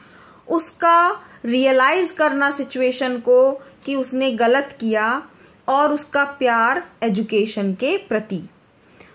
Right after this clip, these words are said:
While living with अनिल, अनिल के साथ रहते हुए, हरि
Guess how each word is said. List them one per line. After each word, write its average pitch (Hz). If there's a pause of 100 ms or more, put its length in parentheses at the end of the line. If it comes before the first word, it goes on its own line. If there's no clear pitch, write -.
(180)
While 254 (100)
living 294
with 269 (120)
अनिल, 220 (320)
अनिल 320
के 330
साथ 277 (100)
रहते 240
हुए, 240 (460)
हरि 359